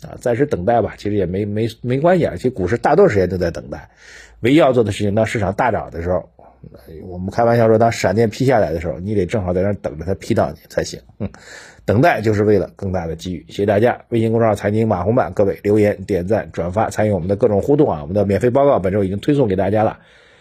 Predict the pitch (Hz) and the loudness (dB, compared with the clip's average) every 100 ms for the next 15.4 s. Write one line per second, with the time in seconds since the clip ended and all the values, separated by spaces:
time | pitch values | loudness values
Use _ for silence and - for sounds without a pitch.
0 | _ _ - 92 113 120 123 113 - 143 | _ _ -2 2 2 2 4 4 4 2
1 | 110 127 110 - - 147 139 107 120 87 | 4 2 0 -2 -4 -2 0 2 2 0
2 | 87 101 98 98 85 107 101 92 - 98 | -2 -2 -4 -6 -4 0 0 0 -4 -4
3 | 87 87 92 101 - - 101 95 101 101 | -2 -2 0 -2 -4 -4 0 2 0 -2
4 | - 95 98 90 - - - - - - | -6 -12 -10 -12 -14 -20 -20 -20 -20 -8
5 | - 185 180 185 170 135 113 117 160 143 | 0 2 2 2 2 2 2 2 2 4
6 | 156 127 131 160 131 131 110 123 101 98 | 2 2 4 4 4 2 2 0 0 -2
7 | - - 147 131 101 98 135 120 117 120 | -4 0 2 2 0 2 2 2 0 -2
8 | - 135 135 104 110 135 - _ - 156 | 0 2 2 0 0 -2 -6 _ -6 -2
9 | 135 143 151 127 104 107 135 139 139 - | 2 2 4 2 2 2 2 4 2 -4
10 | - - 151 117 104 117 - - _ - | -10 -2 0 0 2 2 0 -8 _ -2
11 | 143 139 143 110 101 117 117 - - 180 | 0 2 0 2 0 0 -2 -6 -4 0
12 | 160 156 160 151 127 - 151 117 110 147 | 2 4 4 2 0 -4 0 0 2 0
13 | 151 151 147 170 151 - _ - 110 131 | 2 2 2 2 -4 -10 _ 0 2 2
14 | 180 156 127 143 143 131 127 143 117 87 | 2 4 4 0 0 0 2 0 -2 -4
15 | 117 131 156 160 | -4 0 0 -2